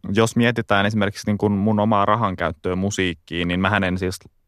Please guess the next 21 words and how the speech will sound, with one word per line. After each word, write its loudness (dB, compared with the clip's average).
ikinä 0
lat-, 4
latailu 4
<laughs> 0
iTunesista -4
hirveästi 0
kappaleita. 2
Et 2
mä, 2
jos -2
mä 2
nyt -2
kun -2
mä 2
ostan -4
Spotify, 0
niin 0
mähän 0
käytän 2
enemmän 2
rahaa 4